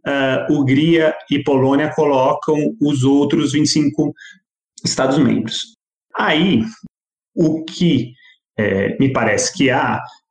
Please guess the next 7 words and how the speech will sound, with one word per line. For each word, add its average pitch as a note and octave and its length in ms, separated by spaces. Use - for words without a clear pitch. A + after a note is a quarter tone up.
é C#3 320
uma, C#3+ 1160
um, C3 100
uma G#2+ 680
possibilidade, B2 840
inclusive, B2 880
é, G#2 260